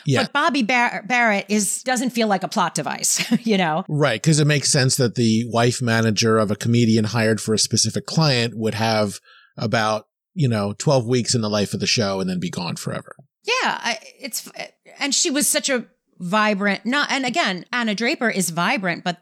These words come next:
Speaker 2: a lot of that was I don't know. It just was like, we're gonna write her vibrant and she's gonna play it vibrant. And yeah.
Speaker 1: No, I know what you're saying. It's, it, it's just telegraphed, you know, like, this is, this person's a bit of a one-dimensional thing.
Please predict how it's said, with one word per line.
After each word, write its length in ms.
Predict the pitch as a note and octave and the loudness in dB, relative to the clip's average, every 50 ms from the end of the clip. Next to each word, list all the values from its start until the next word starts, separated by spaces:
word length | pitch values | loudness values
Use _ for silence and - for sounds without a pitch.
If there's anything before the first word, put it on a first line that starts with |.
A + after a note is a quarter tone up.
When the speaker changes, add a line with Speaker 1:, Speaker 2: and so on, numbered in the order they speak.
| _ - | _ -8
Speaker 2:
a 80 | F3 F3+ | -6 -2
lot 260 | F3+ F#3 F#3 G3+ G3+ | 0 0 0 0 -2
of 80 | G3 | -2
that 220 | F3+ F#3 F3+ E3+ - | -2 -2 -2 -2 -4
was 320 | E3+ E3+ E3 - - - _ _ _ | -6 -4 -4 -4 -6 -6 _ _ _
I 60 | - A3+ | -8 -4
don't 140 | B3 A3+ | 0 2
know. 140 | G3 E3 D#3 | 2 2 2
It 120 | D3 D#3+ D#3+ | 0 0 -2
just 180 | F#3 F3+ - - | -2 -2 -4 -4
was 120 | E3+ D#3+ | -2 -2
like, 160 | F3+ E3 - | -2 -2 -2
we're 80 | F#3 F3+ | -2 -2
gonna 180 | E3 F#3+ F#3+ F3 | 0 0 0 0
write 180 | E3 D#3+ D#3+ E3 | 0 -2 -2 -2
her 160 | F3+ G#3 G3+ | -2 -4 -2
vibrant 440 | E3 G3+ E3+ F3+ F3+ D#3+ F#3 F#3+ F3 | 0 0 0 0 0 -2 -4 -4 -2
and 80 | F#3+ - | -4 -2
she's 180 | - G#3 E3+ | -2 -2 -2
gonna 140 | F3+ G3 F#3 | -2 -2 -2
play 240 | - - G3 F3 E3 | -2 -2 -2 0 0
it 80 | E3 - | 0 0
vibrant. 380 | D#3+ D#3 D#3+ D#3 E3 D#3 D#3+ | 0 -2 -2 -2 -4 -6 -6
And 180 | D3+ D3 D#3 - | -6 -8 -8 -6
yeah. 180 | - F#3 D3+ C#3 | -4 -2 0 2
Speaker 1:
No, 100 | D#3+ E3 | 2 2
I 100 | G3 A3+ | 2 2
know 80 | A3 | 2
what 60 | E3+ C#3 | 2 2
you're 100 | C3+ C3 | 2 2
saying. 260 | - D3 A2+ A#2 B2 | 2 2 2 2 2
It's, 120 | A#2 B2 | 2 2
it, 180 | F#3 F3 D3 E3+ | 2 2 2 2
it's 380 | G3 F3+ E3+ D#3+ E3+ E3+ - | 2 0 0 -2 -2 -2 0
just 260 | - E3 - - - _ - - | 0 0 0 -2 -4 _ -8 -6
telegraphed, 600 | - D#3 C3 A#2+ G#2 F#2+ E2+ D#2+ - - - - - _ | -4 -2 -2 -4 -6 -8 -12 -16 -18 -20 -20 -20 -20 _
you 120 | - - B2+ | -10 -8 -8
know, 220 | A2 G#2 G2 F#2+ G2 | -8 -8 -10 -10 -10
like, 220 | G#2 A2 G2 - | -10 -10 -8 -6
this 200 | - A#2+ A2 - | -4 -2 -2 -2
is, 200 | B2+ A2+ G#2 F#2+ - | -2 -2 -4 -4 -4
this 140 | A#2+ G#2+ - | -6 -6 -4
person's 380 | - A#2 G#2 G2 - - - | -2 -2 -2 -2 -2 -2 -4
a 40 | G#3 | 0
bit 160 | F3 A3 G3+ | 0 2 2
of 80 | G#3 F#3 | 2 2
a 60 | G3+ | 0
one-dimensional 640 | F#3+ F#3+ F#3+ F#3+ E3+ F3+ F3 E3+ E3 - - F#3+ F#3 E3+ - | 0 0 -2 -2 -2 -2 -4 -4 -4 -6 -6 -6 -8 -8 -8
thing. 180 | F3+ F3+ E3+ | -8 -8 -8